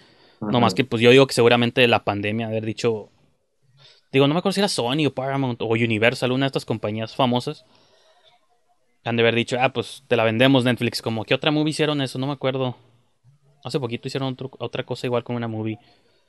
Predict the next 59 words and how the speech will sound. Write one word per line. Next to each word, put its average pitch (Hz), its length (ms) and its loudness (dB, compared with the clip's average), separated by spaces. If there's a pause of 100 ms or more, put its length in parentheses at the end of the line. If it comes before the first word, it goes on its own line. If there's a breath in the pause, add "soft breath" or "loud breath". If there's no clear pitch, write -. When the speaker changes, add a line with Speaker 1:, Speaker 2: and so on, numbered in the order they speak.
(520)
Speaker 2:
que 113 100 0
iba 123 100 6
a - 20 2
salir 110 240 2
así 110 160 -2
en 113 100 0
cines 113 380 -4
y 104 60 -12
mejor 104 260 -6
se 135 100 -2
la 117 100 0
terminaron 107 420 -2
vendiendo 107 380 -4
a 110 40 -2
Netflix. 113 520 -8 (1400 soft breath)
Speaker 1:
Pues 120 200 4
varias 120 160 6
Speaker 2:
Pero, 151 140 8
pues, 110 80 6
Speaker 1:
ya 120 140 8
van, 117 240 6
¿no? 139 240 4 (420 loud breath)
Speaker 2:
sí, - 340 2
ha 202 60 8
habi-, 196 80 8
Speaker 1:
Este, 180 120 4
Speaker 2:
ha - 20 8
habido 170 260 6
varias, 127 560 2
pero - 120 -4
Speaker 1:
pues 147 140 8
la 170 200 10
de, 160 180 8
Speaker 2:
yo 143 60 6
Speaker 1:
bueno, 196 360 10
no 175 120 8
sé 226 180 8
si 262 120 8
la 254 180 10
de 156 160 10
zombies 160 420 6
de 147 160 4
Zack 139 200 4
Snyder 170 540 4 (500)
le 127 180 6
pasó 131 300 6
eso - 180 2
precisamente, 135 720 2
o 117 200 8
si 120 120 -2
siempre 139 220 4
Speaker 2:
No, 160 80 6
Speaker 1:
fue 156 100 6
Speaker 2:
esa 165 160 6
sí 120 80 6
Speaker 1:
planeada - 220 8
Speaker 2:
es - 80 4
Speaker 1:
a - 40 0
Speaker 2:
produ-, 156 220 6